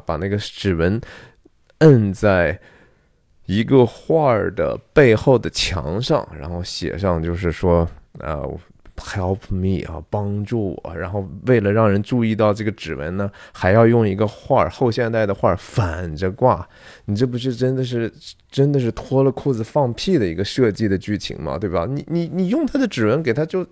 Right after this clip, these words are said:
摁在桌子上，不就完了吗？就那么好玩吗？啊，John Doe 这样的人在意的是那个剧情怎么样跟你去玩猫鼠游戏吗？他难道不是一个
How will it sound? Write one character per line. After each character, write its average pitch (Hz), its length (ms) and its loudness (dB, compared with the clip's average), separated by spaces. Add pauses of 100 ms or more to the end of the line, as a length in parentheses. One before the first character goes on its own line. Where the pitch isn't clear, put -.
(120)
摁 220 200 0
在 151 160 4
桌 156 260 2
子 170 100 0
上， 131 360 -4
不 117 100 -4
就 165 140 -4
完 104 300 -8
了 123 100 -4
吗？ 110 200 -6 (520)
就 180 220 4
那 175 140 2
么 180 120 2
好 - 280 -10
玩 73 300 -4
吗？ 95 220 -6
啊， 160 200 -2 (200)
John 170 240 2
Doe 185 140 2
这 170 140 -2
样 160 140 0
的 135 120 0
人 110 280 0 (380)
在 170 260 6
意 160 140 2
的 139 80 0
是 143 180 -2
那 147 120 0
个 139 120 0
剧 160 240 -4
情 107 380 -4 (140)
怎 101 160 0
么 92 80 -2
样 139 160 4
跟 143 200 0
你 104 80 -2
去 110 220 -4 (120)
玩 92 220 2 (280)
猫 147 280 2
鼠 104 220 -4
游 64 220 -4
戏 135 240 -4
吗？ 101 200 -2 (220)
他 - 120 4
难 156 160 4
道 180 140 4
不 156 120 -4
是 160 160 -2
一 151 80 2
个 165 120 2